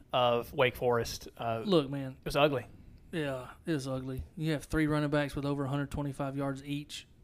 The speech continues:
Speaker 2: Feaster probably would have done that if he
Speaker 1: Mm-hmm.
Speaker 2: hadn't got a A C socket sprain on his shoulder.
Speaker 1: Yeah.
Speaker 2: Uh, well, I thought he dislocated, to be honest with you. But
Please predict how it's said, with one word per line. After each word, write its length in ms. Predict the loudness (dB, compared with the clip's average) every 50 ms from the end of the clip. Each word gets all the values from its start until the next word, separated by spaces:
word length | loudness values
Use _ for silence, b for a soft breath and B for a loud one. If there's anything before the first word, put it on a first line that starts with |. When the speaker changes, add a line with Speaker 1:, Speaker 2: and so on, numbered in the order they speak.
| -20 -20 -20
Speaker 2:
Feaster 480 | -16 -8 -2 -2 -2 0 0 -2 -2 -2
probably 400 | 0 -2 0 2 2 4 4 4
would 160 | 6 6 4
have 100 | 4 4
done 180 | 2 2 2 2
that 200 | 0 -2 -2 -4 -10
if 80 | -8
he 80 | -4 -4
Speaker 1:
Mm-hmm. 80 | -2 0
Speaker 2:
hadn't 200 | -2 -2 -2 -4
got 160 | -4 -4 -4
a 120 | -4 -6 -6 -10 -16 -10 -6
A 100 | -4 -4
C 240 | -4 -4 -6 -6 -6
socket 340 | -4 -4 -4 -4 -4 -8 -8
sprain 360 | -4 -4 -2 -2 -2 -4 -4
on 80 | -4
his 100 | -6 -8
shoulder. 400 | -6 -4 -2 -2 0 0 -2 -2 -2 -6 0
Speaker 1:
Yeah. 140 | 0 0 0 0 b b b b b b -8 -6
Speaker 2:
Uh, 120 | -6 -6 -4
well, 120 | -2 2
I 100 | 2 2
thought 180 | 4 4 2 0
he 60 | 2
dislocated, 560 | 0 -2 -2 0 0 -2 -2 -2 -4 -4 -4 -6
to 40 | -4
be 100 | -2 -2
honest 180 | -2 -2 -4 -4
with 120 | -6 -6
you. 80 | -4 -2
But 240 | -2 -2 -2 -4